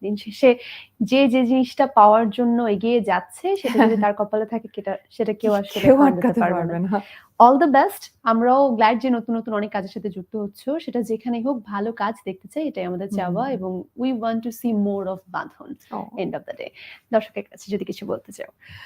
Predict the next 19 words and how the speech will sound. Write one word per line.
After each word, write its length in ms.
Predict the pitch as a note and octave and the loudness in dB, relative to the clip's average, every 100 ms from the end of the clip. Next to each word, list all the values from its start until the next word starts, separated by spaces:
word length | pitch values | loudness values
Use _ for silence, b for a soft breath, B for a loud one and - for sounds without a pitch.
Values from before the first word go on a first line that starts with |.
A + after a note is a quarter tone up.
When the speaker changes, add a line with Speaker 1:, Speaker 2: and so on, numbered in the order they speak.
| A3 - | -20 -10
Speaker 2:
তোমাকে 280 | A3 A3 | -8 -4
ধন্যবাদ। 640 | G#3+ A3+ A3+ A3 A3+ A#3 B3+ | -2 -2 -2 -2 -2 -2 -4
আর 140 | G#3+ G#3 | -4 -6
দর্শক 420 | G3 F#3+ - A3+ G#3+ | -4 -6 -6 -6 -4
যারা, 340 | G3+ G3 G3 G3+ G3 G3 F#3+ | -4 -2 0 0 0 -2 -4
আহ, 400 | - F3+ F3 E3+ | -6 -4 -2 -4
এতক্ষণ 320 | F3 G3 - G3 | -6 -8 -6 -6
আমাদের 220 | F#3 G3 | -4 -8
সাথে 260 | F3+ E3+ | -10 -12
ছিলেন, 420 | F#3+ G3+ G3 A3 B3 | -8 -4 -2 -4 -6
সবাই 680 | - F3+ F3+ F3+ F3+ F3+ - | -6 -6 -4 -4 -4 -4 -6
আমার 240 | E3+ F3 | -8 -8
জন্য 220 | F3 F3+ | -6 -8
দোয়া 160 | F3 E3+ | -6 -8
করবেন। 480 | - F#3 G#3 B3+ C#4 | -8 -6 -4 -4 -6
ভালো 200 | F#3 F3+ | -6 -6
থাকবেন, 380 | F#3 F3 F#3+ | -8 -10 -10
সুস্থ 240 | G3 - - | -10 -14 -14
থাকবেন। 420 | F3+ F3+ F3 A3+ | -8 -8 -8 -10